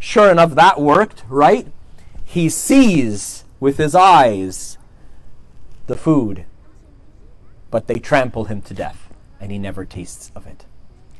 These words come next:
Just like Elisha said. And there you go. Those who are for us are more than those who are against us. So don't be, don't let anything,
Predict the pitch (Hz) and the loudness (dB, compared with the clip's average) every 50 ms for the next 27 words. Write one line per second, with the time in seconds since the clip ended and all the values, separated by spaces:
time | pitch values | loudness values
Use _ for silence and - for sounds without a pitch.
0 | - - - - - - 117 113 101 - 127 131 135 - - - - - - - | -20 -20 -20 -20 -20 -20 -18 -12 -4 0 0 0 0 -4 -10 -16 -18 -18 -18 -14
1 | - - 110 107 104 - - - 98 90 87 85 87 85 - - - 87 85 85 | -10 -8 -8 -8 -10 -12 -16 -16 -14 -12 -12 -12 -12 -14 -18 -20 -18 -18 -18 -18
2 | - - - - - - - - - - - - - 80 156 - - - - - | -18 -18 -18 -16 -18 -18 -18 -18 -18 -16 -14 -14 -12 -14 -14 -14 -16 -18 -18 -18
3 | - - - - - - - - - - - - - _ _ - - - - - | -18 -18 -16 -16 -16 -16 -16 -18 -20 -20 -20 -20 -20 _ _ -20 -20 -20 -18 -16
4 | - - - 113 113 117 110 127 131 135 131 131 127 120 156 170 160 95 87 85 | -16 -14 -10 -10 -10 -8 -6 -4 -4 -2 -2 -4 -4 -2 -2 -2 -2 -4 -8 -12
5 | - - - - - - - - - - - - - - - - - 151 170 214 | -18 -20 -20 -20 -20 -20 -20 -20 -20 -18 -16 -16 -14 -14 -12 -8 -6 -4 -4 -4
6 | 240 247 214 - - 185 165 131 110 107 - - - 123 107 98 87 82 87 - | -4 -6 -8 -10 -8 -6 -4 -4 -4 -6 -10 -12 -10 -10 -8 -8 -10 -10 -12 -14
7 | - - - - - - - - - - - - - - - _ 113 117 120 120 | -14 -16 -18 -20 -20 -20 -20 -20 -20 -20 -20 -20 -20 -20 -16 _ -8 -8 -8 -6
8 | 120 135 143 151 147 139 123 120 113 107 107 113 120 113 110 104 101 98 - - | -4 -2 0 0 0 0 -2 -4 -6 -8 -10 -8 -8 -6 -6 -6 -8 -10 -14 -18
9 | - - _ - - - - - 120 110 101 92 92 92 87 92 90 90 - - | -20 -20 _ -20 -20 -20 -14 -12 -10 -10 -8 -10 -12 -12 -14 -14 -14 -16 -18 -18
10 | - 76 82 - - - - - - - - - _ - _ _ - - - - | -18 -18 -18 -18 -20 -20 -20 -20 -20 -20 -20 -20 _ -20 _ _ -20 -20 -20 -20
11 | - - - - - _ _ - _ _ - - - - - - - - - - | -20 -20 -20 -20 -20 _ _ -20 _ _ -20 -20 -20 -20 -20 -20 -20 -20 -20 -20
12 | - - - - 160 151 123 160 165 208 202 160 - 165 160 151 151 139 123 117 | -20 -18 -8 -6 -4 -2 0 0 -2 -2 -4 -6 -6 -6 -4 -4 -6 -6 -8 -12
13 | - - - _ _ _ - - - - - - - - - - - - 160 170 | -20 -20 -20 _ _ _ -20 -20 -20 -20 -20 -20 -20 -20 -20 -14 -8 -6 -4 -4
14 | 165 170 165 156 147 160 175 175 160 - 139 123 110 101 101 - | -2 -2 -2 -2 -2 -2 -4 -4 -6 -6 -6 -6 -6 -8 -10 -12